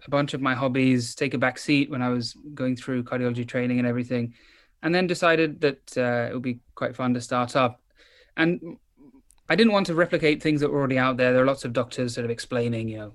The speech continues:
what is a heart attack, what is diabetes, that kind of thing. So I, I, you know, my kind of strapline I tell people is the, these are all pretty useless videos. They're clinically not gonna help you, but they're,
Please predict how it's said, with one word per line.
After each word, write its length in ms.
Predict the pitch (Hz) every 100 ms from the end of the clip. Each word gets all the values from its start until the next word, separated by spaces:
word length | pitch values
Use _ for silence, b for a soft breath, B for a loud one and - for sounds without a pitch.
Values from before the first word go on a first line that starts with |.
| -
what 180 | 123 120
is 120 | 117
a 40 |
heart 300 | 113 113 107
attack, 400 | 117 117 117 113
what 120 | 127 120
is 120 | 110
diabetes, 540 | 113 113 120 117 117
that 160 | 123 -
kind 160 | 127
of 80 | 117
thing. 280 | 147 127 127
So 200 | 143 160
I, 220 | 156 160
I, 40 | - B B B B B _
you 280 | - - 156
know, 100 | 143
my 260 | 139 143 - _ _ _ _ _ _ _ _ _ _
kind 140 | 147 135
of 80 |
strapline 540 | - 170 160 - 143 139
I 80 | 127
tell 260 | 151 135
people 300 | 127 123 139
is 220 | 131 120
the, 180 | 135 156 147 -
these 160 | 165
are 100 | 165
all 120 | 170 156
pretty 240 | 156 139
useless 560 | 127 127 - 117 - -
videos. 400 | 123 117 101 98
They're 100 | 123
clinically 480 | - 156 147 131
not 160 | 127 123
gonna 220 | 127 120
help 280 | 127 127 -
you, 140 | 120
but 140 | 117 117
they're, 180 | 147